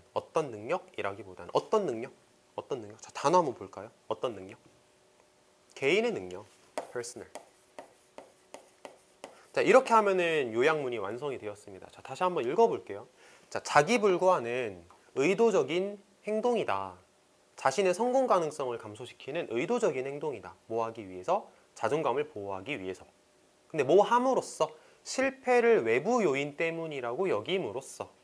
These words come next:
뭐라기보다는 개인의 능력이라기보다는. 이렇게 하시면 됩니다. 자, 사실 이게 요약문을 사실 학생들이 많이들 어려워하는데 왜 어려워하냐를 자세히 잘 파고 들어가다 보면은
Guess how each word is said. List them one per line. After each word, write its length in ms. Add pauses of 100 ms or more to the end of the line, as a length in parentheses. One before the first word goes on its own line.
(120)
뭐라기보다는 760
개인의 400
능력이라기보다는. 1300
이렇게 240
하시면 400 (380)
됩니다. 340 (420)
자, 80
사실 560
이게 400 (600)
요약문을 1080
사실 320
학생들이 460
많이들 460
어려워하는데 1040 (260)
왜 200
어려워하냐를 960
자세히 360
잘 160
파고 340
들어가다 480
보면은 540